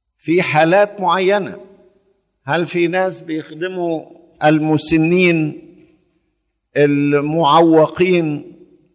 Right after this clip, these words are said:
الصم والبكم؟ في عندنا خدمة لدي دلوقتي ما كانتش موجودة قبل كده، لكن الكنيسة محتاجة إليها. هل بنخدم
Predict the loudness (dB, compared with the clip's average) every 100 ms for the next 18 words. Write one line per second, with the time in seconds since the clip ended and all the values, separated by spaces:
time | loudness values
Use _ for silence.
0 | _ -2 -2 -2 0 0 2 2 2 2
1 | 2 0 -10 -20 -20 _ _ _ _ _
2 | -6 -4 -4 -6 -8 -8 -8 -8 -8 -8
3 | -4 -4 -4 -6 -4 -2 -2 -2 -10 -20
4 | -20 _ _ _ _ _ _ _ _ -20
5 | -8 -4 -4 -2 -2 0 0 2 2 2
6 | 0 0 -2 -4 -4 -8 -20 _ _ _
7 | _ _ _ -6 -6 -4 -6 -6 -8 -6
8 | -6 -6 -6 -6 -8 -12 -6 -4 -4 -6
9 | -6 -2 -2 -4 -12 -20 -20 _ _ _
10 | _ _ _ _ _ _ _ _ _ _
11 | _ _ _ _ _ _ _ _ _ -10
12 | -2 -2 0 0 0 0 0 0 -2